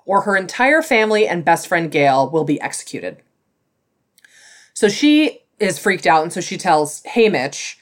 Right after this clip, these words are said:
but she doesn't tell Peeta because she doesn't want to freak him out. Um, and the tour's first stop is District eleven, which is home of Katniss's Hunger Games ally, Rue.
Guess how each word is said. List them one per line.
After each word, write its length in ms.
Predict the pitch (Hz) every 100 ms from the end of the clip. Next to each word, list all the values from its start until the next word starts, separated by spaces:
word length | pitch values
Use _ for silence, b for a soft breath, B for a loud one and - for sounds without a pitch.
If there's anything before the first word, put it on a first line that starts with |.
| b b -
but 120 | 202
she 80 | 220
doesn't 180 | 214
tell 180 | 202 170
Peeta 260 | - 156 143
because 200 | 139 147
she 80 | 143
doesn't 140 | 90
want 100 | 131
to 40 | -
freak 140 | 131
him 100 | 131
out. 260 | 104 107 _ b b b b
Um, 420 | 175 160 151 151 - -
and 120 | 190
the 60 | 185
tour's 320 | - 233 214
first 220 | 226 220
stop 260 | 214 175 175
is 140 | 165
District 320 | 175 - 190
eleven, 420 | 214 196 160 160 156
which 160 | 151
is 220 | 165 151
home 260 | - 185 170
of 120 | 160
Katniss's 680 | - 165 151 160 151 - - _
Hunger 260 | - 185 160
Games 300 | 156 151 143
ally, 340 | 151 135 113 127 165 -
Rue. 540 | 160 170 147 123 139